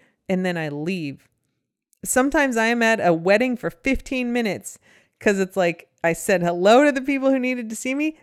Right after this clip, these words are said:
They're not gonna know if I'm dancing for two more hours or if I left.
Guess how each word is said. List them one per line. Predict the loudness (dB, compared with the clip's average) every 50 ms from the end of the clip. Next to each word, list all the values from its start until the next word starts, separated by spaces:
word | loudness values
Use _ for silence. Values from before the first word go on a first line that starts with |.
| _ _
They're | -4 0 2 2 2 4
not | 4 2 2 2 2
gonna | 2 2 2 2
know | 2 2 4 4 4
if | 2 2 2
I'm | 0 0 0 0
dancing | 0 0 0 0 -2 -2 -4 -4 -4
for | -6 -6
two | -6 -4 -4 -4 -2
more | -2 -2 -2 0
hours | 0 0 0 0 0 2 0 0 0 0
or | 0 2
if | 2 0 0
I | -2 -4 -4
left. | -6 -6 -6 -4 -4 -4 -4 -8 -10 -14 -20